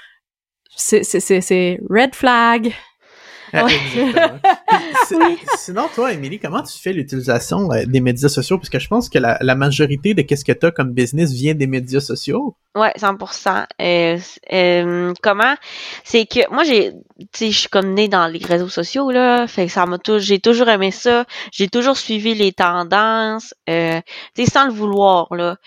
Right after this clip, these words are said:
Speaker 3: Puis j'ai, on dirait que j'ai rapidement quand même, j'ai toujours compris la roue, le, le concept, euh, sans, sans nécessairement le faire moi-même, là.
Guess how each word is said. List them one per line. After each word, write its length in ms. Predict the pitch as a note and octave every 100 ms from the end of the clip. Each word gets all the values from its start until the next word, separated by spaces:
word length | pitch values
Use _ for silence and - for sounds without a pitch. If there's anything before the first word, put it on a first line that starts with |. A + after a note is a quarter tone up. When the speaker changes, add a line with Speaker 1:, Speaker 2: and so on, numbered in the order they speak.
| - - - _ -
Speaker 3:
Puis 260 | G3+ G#3+
j'ai, 300 | G#3 G3+ F#3+ -
on 100 | G#3
dirait 140 | F#3+
que 60 | B4+
j'ai 140 | G#3+
rapidement 500 | F#3 G3+ A#3+ G#3+ B3 C#4
quand 220 | - E3
même, 240 | G3 G3+
j'ai 120 | G3 F#3
toujours 260 | C#4 F4
compris 680 | - F3+ - - G#3 G#3 A3 _ - _
la 300 | E3 E3 D#3
roue, 500 | D#3+ - F3 F3 E3+
le, 220 | E3+ D#3+ - -
le 160 | E3 D#3+
concept, 760 | - F3+ F3 - - F3+ G#3+ - - - - - _
euh, 540 | F3+ F#3 F3+ F3+ F3+ - _ _
sans, 440 | - - D4+ D4+ D4 D4+ -
sans 180 | - B3+
nécessairement 400 | A3+ G#3+ G3+ G#3+
le 40 |
faire 220 | - G3+
moi-même, 580 | F#3+ F3 F#3 D4+ C#4+ C4+
là. 180 | C#4